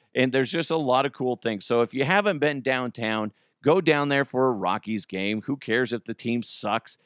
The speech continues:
And just go down there and have a lot of fun. And there's just a lot of cool people down there. So go check it out.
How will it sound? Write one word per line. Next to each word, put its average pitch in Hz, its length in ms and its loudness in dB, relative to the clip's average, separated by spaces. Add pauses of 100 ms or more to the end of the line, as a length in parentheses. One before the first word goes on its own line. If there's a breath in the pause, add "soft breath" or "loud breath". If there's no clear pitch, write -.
(280)
And 143 280 2
just 143 200 -6
go 156 140 -2
down 131 260 2
there 160 120 0
and 143 100 -2
have 131 260 -2
a 170 60 2
lot 147 260 2
of - 80 -4
fun. 190 360 0
And 107 200 0
there's 123 140 -2
just 139 140 -6
a 139 60 -6
lot 127 240 0
of 156 100 -6
cool 131 300 -8
people 190 400 -6
down 98 280 -6
there. 73 120 -10
So 110 140 -12
go 117 180 -6
check 135 320 -6
it 139 80 -2
out. 143 200 -4